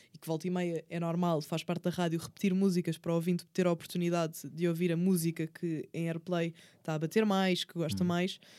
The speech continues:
Speaker 1: É normal que eu, que estou ali as quatro horas de seguida, as pessoas normalmente no, na sua vida normal, quando entram no carro, não estão quatro horas no carro, não é?
Speaker 2: Yeah.
Speaker 1: Entram, saem, voltam, eh, a sair, voltam a entrar. Portanto, a rádio está co-,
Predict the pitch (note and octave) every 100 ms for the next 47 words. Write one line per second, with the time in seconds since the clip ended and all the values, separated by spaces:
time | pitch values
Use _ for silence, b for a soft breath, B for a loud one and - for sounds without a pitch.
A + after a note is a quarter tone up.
0 | B B B _ _ G3 G#3 G#3+ A3 A3
1 | - A#3 A3+ G3 G3+ - G3+ G3+ G3 G3+
2 | F#3+ G3+ F#3+ - - G3+ G3 A#3 - F3
3 | - E3+ F3+ F3 F3+ F#3 - F#3+ F#3+ F3+
4 | F#3 - F#3 F#3 F#3 F3+ F#3 F3 E3 E3+
5 | E3+ - F3+ F3 F3+ F3+ F#3+ F#3+ G3+ G3
6 | G3 G3+ G3 G#3 G3 G3+ G#3+ A#3 G3 -
7 | F3 C#3 E3+ - F3 E3+ _ F#3 G#3+ G3
8 | F3 - F#3+ G3+ F3+ E3 F#3 F#3+ F#3+ F#3
9 | F#3+ E3+ E3+ E3 E3 E3 F#3+ G#3+ A3 F3+
10 | F3 F3+ E3+ E3+ G3 G#3+ B B B B
11 | B - A3 G3 G#3 G#3 G3+ G#3+ G#3+